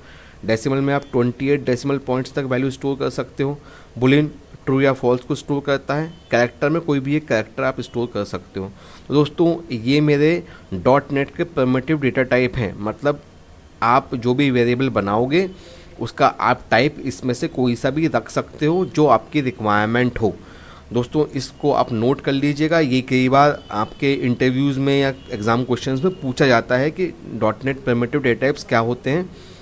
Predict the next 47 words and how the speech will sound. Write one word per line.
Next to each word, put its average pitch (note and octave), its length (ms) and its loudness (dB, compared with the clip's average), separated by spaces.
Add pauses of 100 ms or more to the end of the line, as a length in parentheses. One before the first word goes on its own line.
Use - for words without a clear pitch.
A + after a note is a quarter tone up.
(180)
और B2 220 0 (260)
क्या-क्या C3 340 4
values B2+ 400 0
वो B2 100 0
लोग C3+ 180 -2
store B2+ 300 -4
कर G#2+ 140 0
सकते F#2+ 360 -6
हैं। F2 140 -4 (560)
तो A#2 160 2
byte G2+ 340 4
store C#3+ 260 -2
कर C#3+ 140 -2
सकते C#3+ 360 -6
हैं, C#3+ 160 0
short A#2 380 0
store C#3 280 -2
कर C3+ 140 -2
सकते C3 340 -8
हैं, C#3 120 -2
integer B2 380 -2
store C#3 220 -4
कर C3+ 140 -4
सकते C3 360 -6
हैं। C#3+ 140 -4 (440)
अक्सर E3 220 2
हमारा D#3 240 6
काम E3 220 0
इंटीजर C3+ 400 0
से D3+ 120 -2
हो B2+ 120 2
जाता A#2+ 320 0
है, C#3+ 60 -2
लेकिन C#3+ 220 -4
जब C#3+ 140 0
हम D3+ 160 2 (140)
point C3+ 280 4
value C#3+ 260 2
values, C3 360 0
हमारा B2 260 0
कोई C#3+ 200 -2 (140)
एक A#2 100 -6 (200)
ऐसी B2 220 0
application C#3 540 0
है C#3+ 60 4
जिसमें C3+ 260 -2
हमें C#3+ 280 2